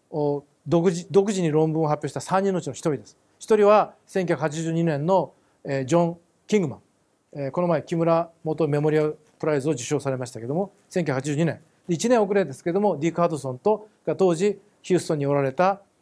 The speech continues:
えー、田島文夫さん。この三人がコアラセンスセオリーの論文を独自に出す、出したんですが、えー、そのハドソンが後にエムエスという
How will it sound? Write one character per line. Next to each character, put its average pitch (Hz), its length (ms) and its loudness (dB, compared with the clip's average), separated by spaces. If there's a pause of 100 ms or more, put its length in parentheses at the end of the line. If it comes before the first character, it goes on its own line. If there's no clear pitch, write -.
(140)
え 127 280 -8
ー、 - 80 -20
田 170 100 2
島 180 140 0
文 160 200 0
夫 180 60 2
さ 147 120 -4
ん。 - 60 -18 (240)
こ 196 100 -2
の 185 60 0
三 214 220 -2
人 220 200 -2
が 233 240 -2 (160)
コ 170 100 -4
ア 170 40 2
ラ 165 60 0
セ 175 120 -6
ン 151 40 -2
ス - 40 -12
セ 160 80 -4
オ 156 100 2
リ 139 140 0
ー 131 60 -8 (200)
の 185 240 -2 (160)
論 160 200 -2
文 156 140 0
を 170 140 2
独 147 180 -6
自 160 140 -8 (140)
に 160 100 -10
出 147 120 -4
す、 - 200 -14
出 156 120 -2
し - 60 -16
た 131 120 -10
ん 117 60 -14
で 113 120 -20
す - 80 -14
が、 196 260 0 (760)
え 139 280 -10
ー、 147 40 -12
そ 196 120 -2
の 185 40 -2
ハ 220 120 4
ド 233 100 0
ソ 190 140 2
ン 185 40 -2
が 196 200 4
後 180 260 -4
に 180 380 0 (100)
エ 190 100 0
ム 220 120 4
エ 247 80 4
ス 240 80 -10
と 175 100 0
い 180 80 2
う 180 180 2